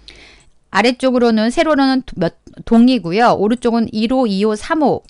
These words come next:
해당한, 어, 호수를 얘기합니다. 우리는 최대값을 구해서 표시하겠습니다. 라고 등호 입력하시고 맥스란 함수가 필요합니다. 맥스는 최대값을 구하는 거고요.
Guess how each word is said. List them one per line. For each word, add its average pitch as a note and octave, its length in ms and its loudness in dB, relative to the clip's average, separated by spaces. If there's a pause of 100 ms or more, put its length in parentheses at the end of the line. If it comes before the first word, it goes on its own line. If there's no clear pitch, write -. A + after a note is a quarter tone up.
(360)
해당한, A#3+ 580 -2 (180)
어, E3 240 -6
호수를 C#4 380 -4
얘기합니다. D3 760 -6 (380)
우리는 A3+ 300 0
최대값을 D#4 720 -2
구해서 F3 400 -2
표시하겠습니다. G3 1160 -8 (140)
라고 A#3+ 460 -2
등호 A#3 260 -2
입력하시고 D#3 800 -6
맥스란 A#3 500 -2
함수가 E3+ 340 -6
필요합니다. C#3 720 -6 (540)
맥스는 G#3+ 400 -4
최대값을 C#4 640 -2
구하는 E3+ 420 -2
거고요. D#3 640 -2